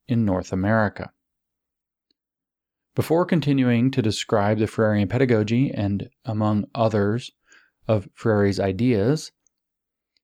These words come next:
it is important to note that Paulo Freire wasn't merely a Marxist or an education theorist, but was also a dedicated religionist.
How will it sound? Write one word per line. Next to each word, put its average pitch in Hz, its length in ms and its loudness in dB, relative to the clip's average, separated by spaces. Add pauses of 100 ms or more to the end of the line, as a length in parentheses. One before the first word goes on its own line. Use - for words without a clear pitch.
(800)
it 123 100 2
is 143 120 0
important 165 520 0
to 156 80 0
note 107 380 2
that - 160 -2
Paulo 131 240 0
Freire 98 420 0
wasn't 113 360 0
merely 120 540 0
a 139 60 2
Marxist 110 800 -2 (1500)
or 175 260 2
an 110 100 2
education 113 560 0
theorist, 92 500 -4 (360)
but - 120 2
was 135 180 2
also 117 720 0
a 120 100 -2
dedicated 104 600 -2
religionist. 131 800 -2